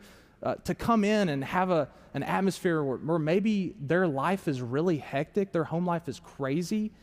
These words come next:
and just to come in and have a, a place where they can relax and lift their hands and, and just sing and enjoy the presence of God, where they get to hear a message from the Word of God, where there's people who will love them and talk to them.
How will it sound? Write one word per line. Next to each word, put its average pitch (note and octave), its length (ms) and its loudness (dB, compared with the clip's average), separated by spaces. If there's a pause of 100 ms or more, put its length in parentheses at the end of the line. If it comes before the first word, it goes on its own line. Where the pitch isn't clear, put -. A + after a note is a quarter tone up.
(200)
and C#3 100 -4
just F3+ 160 -2
to E3+ 80 -4
come F#3+ 280 0
in F#3+ 120 2
and D3 120 -2
have D#3 200 0
a, B2 140 0 (260)
a - 60 -8
place F#3 340 -2
where C#3 80 -2
they D#3 100 2
can D#3+ 160 -4
relax C3 760 -4 (340)
and A2 160 -6
lift E3 200 -2
their C#3+ 100 0
hands C3 500 -4
and, A#2+ 140 -10
and B2 140 -10
just - 340 -10
sing D#3 300 -2
and B2 100 -2
enjoy A#2+ 340 -2
the B2+ 100 -2
presence C3+ 380 -4
of A#2 120 -10
God, B2 420 -4 (340)
where C#3 100 0
they C3+ 120 0
get E3 160 0
to D#3 80 -4
hear E3 420 2
a C#3 120 -4
message D#3 340 -2
from E3 140 -2
the D3 60 0
Word C#3+ 220 2
of C3 140 -4
God, C3+ 280 0
where C3+ 120 -2
there's C3+ 160 -6
people E3+ 540 0 (280)
who E3+ 120 2
will F#3 180 4
love G#3 320 2
them E3 280 2
and C3 140 -4
talk A3+ 340 0
to G#3 100 4
them. C#3+ 320 0